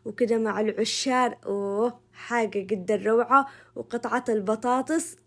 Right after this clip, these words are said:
أقول لكم هذه الأكلة ما تفوتوهاش، والله لذيذة جدًا. طبعًا تقدروا تستبدلوا صلصة الطماطم بإيش؟ تقدروا تستبدلوها بالتمر الهندي أو الحمر. ما تعملوش صلصة، تعملوا تمر هندي، منقوع التمر الهندي.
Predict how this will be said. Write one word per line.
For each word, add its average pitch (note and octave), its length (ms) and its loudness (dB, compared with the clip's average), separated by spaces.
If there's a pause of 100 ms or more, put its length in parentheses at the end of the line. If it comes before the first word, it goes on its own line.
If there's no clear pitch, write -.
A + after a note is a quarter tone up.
أقول C4 200 -2
لكم C#4 240 0
هذه B3 180 -2
الأكلة D4 340 -2
ما C4 100 2
تفوتوهاش، A3 760 -2
والله A3 380 0
لذيذة A3+ 480 2
جدًا. F#3+ 400 0 (300)
طبعًا B3+ 320 2
تقدروا C4+ 360 -2
تستبدلوا C4 640 0
صلصة C4 420 -2
الطماطم C4 560 0 (420)
بإيش؟ C4 480 4
تقدروا A#3+ 440 -2
تستبدلوها B3 720 0
بالتمر C#4 440 0
الهندي B3+ 400 4
أو A#3+ 180 4
الحمر. A3+ 520 0
ما G#3+ 80 -4
تعملوش B3 340 -2
صلصة، B3+ 400 0 (420)
تعملوا C4 340 2
تمر C4+ 280 0
هندي، G#3+ 300 -2
منقوع G#3+ 400 0
التمر B3+ 320 -2
الهندي. G3+ 520 -2